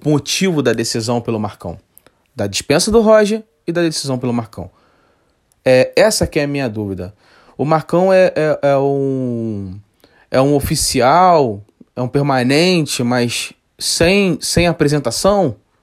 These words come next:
sabe? Na minha opinião, é mais uma tentativa desesperada de tentar reorganizar o clube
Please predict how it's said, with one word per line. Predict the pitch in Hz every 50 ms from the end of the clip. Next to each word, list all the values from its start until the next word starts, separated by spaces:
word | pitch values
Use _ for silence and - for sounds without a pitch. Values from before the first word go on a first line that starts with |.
| _ _ _ _ _ _ _ _
sabe? | - - 151 135 117 107 110 107 - - - - - - _ -
Na | - 165
minha | 185 202
opinião, | 208 - 202 190 185 175 180 190
é | 190
mais | 185 175 170 180 180
uma | 185 175 175
tentativa | 170 180 165 170 156 - 165 151 147
desesperada | 143 127 143 160 - - - 170 156 135 123 123 123 120 123
de | 120 120 127
tentar | 123 - 135 131 - 143
reorganizar | 127 131 143 147 147 135 139 131 131 120 135 139
o | 143
clube | 143 - 147 151 165 180 170 180 190 185